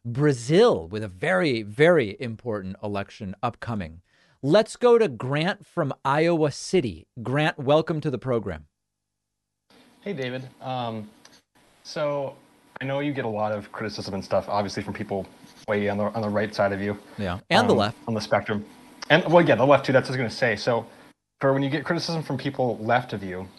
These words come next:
Speaker 2: um, for me per-, personally, I, like, <laughs> it just gives me, like, a ton of anxiety. I get nervous about it 'cause I, I am afraid of being, like, perceived as, like, this, you know, negative,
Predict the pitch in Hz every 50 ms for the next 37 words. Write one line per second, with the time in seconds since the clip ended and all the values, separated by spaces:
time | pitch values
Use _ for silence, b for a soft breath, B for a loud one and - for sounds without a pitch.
0 | - - - - - 107 101 98 98 104 104 - - 147 131 135 156 180 - -
1 | - - - _ - 139 139 135 - - 110 107 98 92 - B B B B B
2 | B B _ _ _ _ - 135 135 131 123 - - - - - - - - -
3 | - - - 127 - 151 143 - - 165 - 170 156 131 120 - - - 123 117
4 | 113 117 113 113 113 110 98 113 104 98 104 107 113 110 - B B B B B
5 | - 113 110 110 107 110 110 113 110 - 113 113 113 113 110 - 110 107 107 107
6 | - - - 110 110 110 110 107 104 - - 127 127 123 117 120 120 117 110 107
7 | - - 107 - - 113 107 107 98 101 95 101 98 101 98 92 - - - -
8 | b b b b b b _ _ - 120 107 92 87 82 - - _ _ - -
9 | 104 104 104 104 101 101 101 101 101 101 101 98 95 92